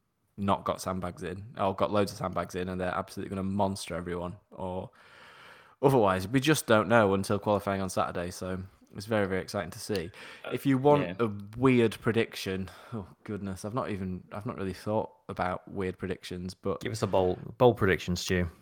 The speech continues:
Speaker 1: Okay. Um, uh, you've kinda taken all the good ones, you two. I'm gonna say
Speaker 2: <laughs>
Speaker 1: Lance Stroll will get a podium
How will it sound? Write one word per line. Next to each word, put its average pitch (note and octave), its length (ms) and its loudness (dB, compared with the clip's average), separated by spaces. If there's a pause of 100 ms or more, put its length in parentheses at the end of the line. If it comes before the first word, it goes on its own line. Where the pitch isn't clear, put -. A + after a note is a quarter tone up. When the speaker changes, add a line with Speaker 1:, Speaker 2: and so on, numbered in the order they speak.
(300)
Speaker 1:
Okay. F#2+ 520 -2
Um, G#2 920 0 (3500)
uh, F#2+ 1040 -4 (400)
you've A#2+ 220 0
kinda G3 240 4
taken E3+ 320 2
all B2 100 2
the G#2 60 -2
good A#2+ 180 0
ones, F2+ 280 -8
you F2 140 -8
two. E2+ 280 -8 (720)
I'm - 120 4
gonna C#3 220 10
say B2+ 360 6
Speaker 2:
<laughs> B2 460 2 (2250)
Speaker 1:
Lance B2+ 380 8
Stroll G2 840 4
will G2+ 120 -10
get G2 220 -4
a - 40 -6
podium G2+ 760 0